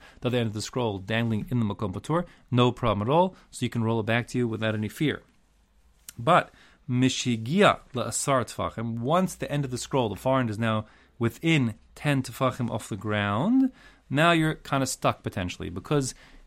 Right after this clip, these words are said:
you'd be transferring from a Rishus Harabim to a Rishus Hayachid, and although it's just a Durabanan because it's only a partial transference, only one end of it, still, of course, it could come close to being a real Doraisa if you transfer the whole end by itself,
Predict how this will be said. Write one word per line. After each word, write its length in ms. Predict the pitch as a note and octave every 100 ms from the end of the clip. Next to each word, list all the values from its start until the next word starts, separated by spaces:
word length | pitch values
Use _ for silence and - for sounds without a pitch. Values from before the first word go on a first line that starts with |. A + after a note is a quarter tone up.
| -
you'd 160 | B2 A#2
be 80 |
transferring 460 | A2+ C#3+ D3 - B2
from 240 | - C3
a 60 | A#2+
Rishus 320 | G#2+ - -
Harabim 840 | A2+ G#2 G#2 G2+ A#2 G3 A#3+ G#3+ -
to 220 | - D3+
a 40 | A#2+
Rishus 440 | G#2+ - A#2 -
Hayachid, 680 | G#2+ F#2 F2+ - F#3+ C4 C4 _ _ _ _ _ -
and 480 | A2 A2 G#2+ G#2+ - _ -
although 220 | A#2 A2
it's 100 | -
just 160 | A2+ A2
a 60 |
Durabanan 540 | G#2+ G#2 G2+ E3 E3 B2+
because 240 | A#2 G#2
it's 40 |
only 120 | G2 F#2
a 40 |
partial 360 | - A3 - A3
transference, 540 | D#3 D3 - D3+ D#3
only 120 | -
one 160 | F#2 G2
end 220 | G#3+ A#3+
of 80 | F3+
it, 160 | F#3 - - -
still, 280 | - C#3
of 80 | A2+
course, 360 | - A#2 A2 - _ _ -
it 140 | -
could 280 | A#2 G#2 F#2+ _ _ _ _ _ _ -
come 180 | G2+
close 420 | - A#2+ G2+ - - -
to 100 | G#2+
being 220 | G#2+ G2+
a 60 | F2+
real 360 | G2+ G2 F2+ - -
Doraisa 440 | F#2+ F#2 G2 D3
if 140 | A2 -
you 200 | F#2 -
transfer 320 | - G2+ -
the 60 | F2+
whole 200 | G#2 G2
end 140 | F2
by 80 | F2
itself, 340 | - F#3 G#3+